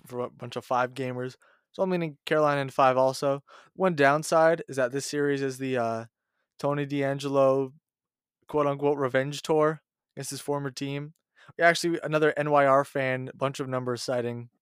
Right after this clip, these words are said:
last night, uh, saying, "Hey, watch out for the storm surge at Rangers,"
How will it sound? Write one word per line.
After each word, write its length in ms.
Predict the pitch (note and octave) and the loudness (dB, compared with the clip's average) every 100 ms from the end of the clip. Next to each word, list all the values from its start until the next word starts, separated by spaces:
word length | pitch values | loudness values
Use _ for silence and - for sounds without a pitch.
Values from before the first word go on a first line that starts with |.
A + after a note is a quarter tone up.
| _ | _
last 300 | C3 A#2+ A#2+ | -8 -8 -6
night, 220 | A#2+ A#2 A#2+ _ _ _ _ _ | -8 -8 -10 _ _ _ _ _
uh, 240 | B2 B2 | -2 0
saying, 520 | A#2+ C3+ B2+ B2 B2+ C#3 | -2 -4 -4 -6 -10 -12
"Hey, 240 | - D#3+ D#3+ | -2 0 2
watch 300 | D3 D#3+ E3+ | 4 4 4
out 180 | E3+ E3 | 0 0
for 80 | |
the 160 | D#3+ C#3+ | -2 -2
storm 360 | - - D#3+ E3 | -4 0 0 0
surge 340 | - C3+ B2+ | 0 0 0
at 220 | - C3+ | -2 -4
Rangers," 560 | C3+ C3+ C3+ C#3+ C#3+ - | -4 -8 -4 -4 -4 -12